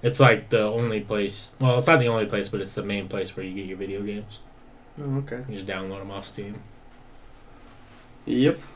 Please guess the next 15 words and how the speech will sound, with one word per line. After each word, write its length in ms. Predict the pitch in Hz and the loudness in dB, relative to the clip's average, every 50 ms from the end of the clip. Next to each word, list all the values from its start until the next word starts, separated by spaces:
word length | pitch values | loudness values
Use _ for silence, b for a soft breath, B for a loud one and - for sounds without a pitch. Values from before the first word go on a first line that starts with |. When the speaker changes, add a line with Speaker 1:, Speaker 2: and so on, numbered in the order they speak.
| - - - - | -20 -16 -8 -4
Speaker 3:
Old 300 | 117 117 120 120 120 123 | -2 0 2 0 0 0
Steam. 560 | - - - 127 120 117 113 110 104 104 104 - - | -2 -4 0 2 2 4 4 2 0 -2 -4 -8 -6
Speaker 1:
Good 100 | 107 113 | 0 4
old 260 | 127 135 139 139 135 | 6 8 8 6 6
Steam. 420 | - - - 110 104 101 101 101 - | 2 -2 -4 -2 -4 -4 -4 -6 2
What 160 | - 135 170 196 | 8 12 12 12
was 140 | 202 202 | 12 12
your 120 | 202 202 170 | 12 10 10
first 460 | 135 - - - 180 180 170 - - | 8 6 6 8 10 10 10 8 6
Steam 300 | - - 135 135 135 131 | 4 8 10 10 10 10
game, 280 | 120 107 107 107 104 104 | 8 6 4 2 0 0
if 140 | - - | -2 -2
you 80 | 117 101 | -4 -4
can 140 | 98 110 104 | -2 0 0
remember, 580 | 104 98 101 101 101 98 98 98 98 92 95 | 0 2 0 0 0 0 0 0 0 -2 -4